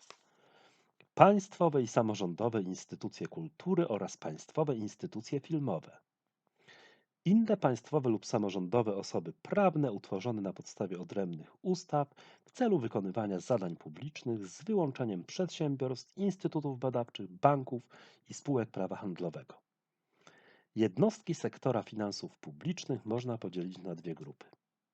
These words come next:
Jednostki sektora rządowego i jednostki sektora samorządowego. Podział ten ma przede wszystkim znaczenie organizacyjne.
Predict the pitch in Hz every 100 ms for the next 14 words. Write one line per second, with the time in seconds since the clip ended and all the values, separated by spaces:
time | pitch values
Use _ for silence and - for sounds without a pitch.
0 | _ _ _ _ - _ _ _ - 107
1 | 127 208 - 120 104 - 95 78 73 -
2 | 151 175 180 175 175 170 170 - _ _
3 | _ - 113 98 82 95 151 170 - -
4 | - 110 - - - 107 95 - - 156
5 | 101 82 78 73 71 69 - - _ _
6 | _ - _ _ _ _ _ _ - 135
7 | 107 95 87 - 87 120 196 208 107 95
8 | 143 214 - - 147 110 - - - 143
9 | 110 95 104 - 127 123 104 101 104 98
10 | 92 87 - - - -